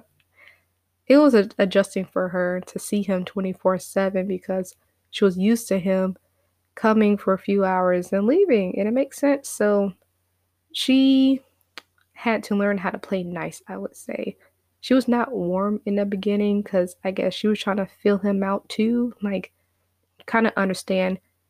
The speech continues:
how he moves, um, how he treats her, I guess. So she was kinda standoffish. She wasn't too warm at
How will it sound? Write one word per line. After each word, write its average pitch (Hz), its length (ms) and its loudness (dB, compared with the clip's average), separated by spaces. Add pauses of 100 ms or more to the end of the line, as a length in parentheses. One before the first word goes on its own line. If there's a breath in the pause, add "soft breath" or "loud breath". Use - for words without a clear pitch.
(140)
how 269 160 0
he 269 160 2
moves, 208 800 2 (160)
um, 185 360 0 (920)
how 208 320 4
he 202 180 0
treats 202 400 -4
her, 196 200 -2
I 196 100 -2
guess. 190 420 -2
So 190 520 0
she 220 760 0
was 190 140 -2
kinda 190 280 -4
standoffish. 190 840 -4 (360)
She - 140 -2
wasn't 208 240 2
too 202 240 0
warm 190 420 0
at - 240 -6